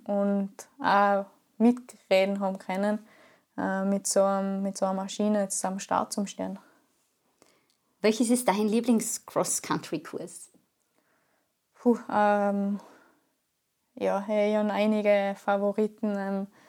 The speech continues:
Speaker 1: wo da zu erzählen sind sicher Nove Mesto, ähm, der Weltcup, dann genauso wie in Mont-Saint-Anne in Kanada. Aber auch Leogang macht es speziell. Also es gibt einige Strecken, wo,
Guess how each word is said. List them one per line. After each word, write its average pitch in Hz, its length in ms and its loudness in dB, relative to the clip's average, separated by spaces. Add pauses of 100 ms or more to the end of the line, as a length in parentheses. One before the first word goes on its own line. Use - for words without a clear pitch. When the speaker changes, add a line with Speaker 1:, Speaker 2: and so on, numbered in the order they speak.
(280)
Speaker 1:
wo 214 140 6
da 214 140 2
zu 220 120 2
erzählen 220 640 4
sind 208 240 2
sicher 214 340 -2
Nove 208 260 2
Mesto, 214 600 0 (280)
ähm, 196 760 -6
der 190 140 -2
Weltcup, 202 560 -4 (680)
dann 196 500 -2
genauso 196 520 0
wie 202 120 2
in 196 180 2
Mont-Saint-Anne 196 600 -2
in 202 40 -6
Kanada. 208 600 0 (640)
Aber 196 280 4
auch 202 420 2 (220)
Leogang 208 540 6
macht 196 300 -2
es 208 100 -2
speziell. 196 680 0 (540)
Also 202 280 4 (360)
es - 180 -2
gibt - 480 4
einige 220 480 8
Strecken, 214 640 2
wo, 196 480 6